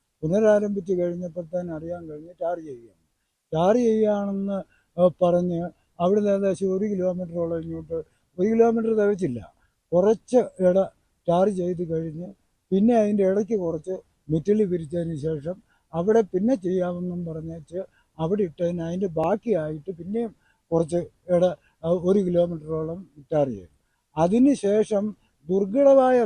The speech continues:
സ്ഥലത്താണ് ഇപ്പം ടാർ ചെയ്യാതെയും അതുപോലെ തന്നെ റോഡിൻ്റെ ഇരുവശങ്ങളും കെട്ടി ഇങ്ങനെ പൊക്കി നിർത്തിയിരിക്കുകയാണ്. വാഹനങ്ങൾ വന്നാൽ കൃത്യമായിട്ടും സന്ധ്യ കഴിഞ്ഞ് ഈ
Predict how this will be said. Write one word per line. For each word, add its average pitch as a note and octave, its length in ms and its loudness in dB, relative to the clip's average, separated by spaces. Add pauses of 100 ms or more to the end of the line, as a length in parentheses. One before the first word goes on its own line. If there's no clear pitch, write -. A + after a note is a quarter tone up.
സ്ഥലത്താണ് E3+ 640 -2 (400)
ഇപ്പം E3 300 0 (120)
ടാർ D#3+ 260 2 (160)
ചെയ്യാതെയും D3+ 680 -2 (380)
അതുപോലെ F3+ 480 0
തന്നെ E3 260 -2 (160)
റോഡിൻ്റെ E3+ 500 -4 (160)
ഇരുവശങ്ങളും D3+ 640 -10 (520)
കെട്ടി D#3 360 2 (400)
ഇങ്ങനെ F3 240 2 (100)
പൊക്കി D#3 300 -4
നിർത്തിയിരിക്കുകയാണ്. C#3 760 -4 (480)
വാഹനങ്ങൾ F#3+ 680 -2 (160)
വന്നാൽ E3+ 280 -2 (100)
കൃത്യമായിട്ടും F#3 920 -4 (520)
സന്ധ്യ F3 360 2
കഴിഞ്ഞ് F3 420 -2 (240)
ഈ F3+ 40 2